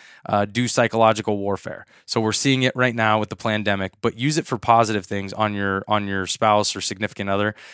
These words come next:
is put on a podcast when they're around that you know they're gonna like,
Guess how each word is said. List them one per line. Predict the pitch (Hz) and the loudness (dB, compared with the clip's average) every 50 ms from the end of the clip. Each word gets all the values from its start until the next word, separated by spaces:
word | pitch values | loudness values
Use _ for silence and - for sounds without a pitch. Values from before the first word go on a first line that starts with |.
| - - _ | -20 -14 _
is | - 110 104 101 95 - - _ _ _ _ _ - | 2 2 4 4 2 -2 -8 _ _ _ _ _ -4
put | - 110 | 0 0
on | 113 120 | 2 2
a | 139 - | 0 2
podcast | - 117 107 104 95 - 107 101 101 113 113 - - - | 4 4 4 4 2 2 2 2 2 2 -2 -4 -8 -4
when | 110 107 101 | -4 -2 -2
they're | 101 101 101 101 101 | 2 2 4 4 4
around | 98 95 92 92 101 120 - _ | 4 4 4 2 0 -2 -4 _
that | - 107 - | -6 -6 -6
you | 107 104 101 | -6 -6 -4
know | 98 101 101 101 | -2 0 0 0
they're | 104 104 | 0 0
gonna | 101 107 107 110 | 0 0 0 2
like, | 104 98 95 101 104 - | 2 0 0 0 -4 -8